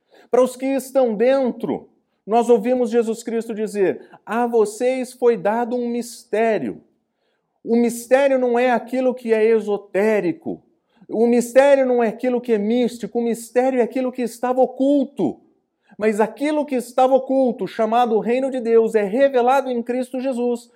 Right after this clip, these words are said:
E aqueles que estão do lado de dentro recebem de Cristo Jesus exatamente o que significa esse reino. E para esses ele também diz:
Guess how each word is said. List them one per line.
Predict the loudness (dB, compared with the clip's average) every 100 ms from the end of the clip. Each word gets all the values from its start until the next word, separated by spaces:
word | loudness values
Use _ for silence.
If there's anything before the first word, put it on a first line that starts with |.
| _ -6
E | -4
aqueles | -2 -2 -2 -2 -4
que |
estão | -8 0 0 0
do | 0
lado | 2 4 2 0
de | -2
dentro | -2 -2 -2 -4 -6 -8 _ _
recebem | -10 -6 -6 -8 -8 -4 -4 -4 -8
de | -8 -12
Cristo | -10 -10 -10 -14
Jesus | -12 -12 -10 -10 -12 -18 _ _ -12
exatamente | -10 -8 -10 -8 -6 -6 -8 -10 -10
o | -12
que | -12
significa | -12 -12 -10 -12 -12 -14 -12
esse | -12 -14
reino. | -12 -10 -10 -12 -16 _ _ _ _ _ -20 -6
E | -4
para | 0 2
esses | 6 4 4 0 2
ele | 2 2
também | 0 2 2 0
diz: | -2 -2 -4 -6 -16